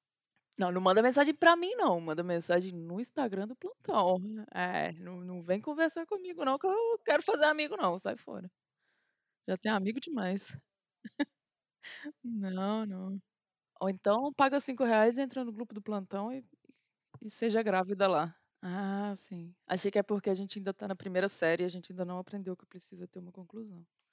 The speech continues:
Eu não sei em qual série que a gente aprende que precisa ter conclusão, mas fica assim, né? É um novo ensino médio.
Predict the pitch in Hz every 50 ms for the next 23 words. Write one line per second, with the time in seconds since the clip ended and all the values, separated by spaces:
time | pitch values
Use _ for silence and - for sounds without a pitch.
0 | _ - - 185 185 190 185 - - 185 175 170 - - 180 165 - - 175 165
1 | 175 170 - 175 170 160 - 170 - 180 175 165 - - - - - - - 170
2 | 165 - 160 - - 160 _ _ 202 196 190 220 208 208 233 262 285 - - -
3 | _ _ _ _ _ _ _ _ _ _ _ _ _ _ _ _ _ _ _ _
4 | _ _ _ _ _ _ _ _ _ - 233 - 254 262 - - 247 220 208 202
5 | 196 196 196 196 190 190 196 208 220 - - 220 220 214 190 170 - 165 165 -